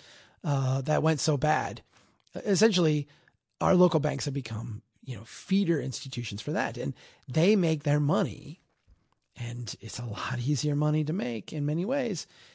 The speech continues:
They make their money on the transactions, right? You look at our cities today, and our cities have a bad business model. S-, our cities do not, um, the success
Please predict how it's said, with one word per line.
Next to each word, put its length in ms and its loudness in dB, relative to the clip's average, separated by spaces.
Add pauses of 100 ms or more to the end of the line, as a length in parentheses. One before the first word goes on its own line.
(140)
They 100 2
make 160 2
their 100 4
money 280 -2
on 260 -8
the 80 -6
transactions, 920 -10 (300)
right? 220 -10 (1120)
You 100 2
look 120 4
at 60 6
our 80 4
cities 580 -2
today, 580 -12
and 120 -6
our 40 -6
cities 540 -4 (120)
have 180 -8
a 60 -4
bad 380 -8
business 380 -6
model. 340 -20 (1040)
S-, 280 -6
our 60 -2
cities 360 2
do 140 -2
not, 640 -2 (220)
um, 420 -8 (760)
the 80 2
success 720 0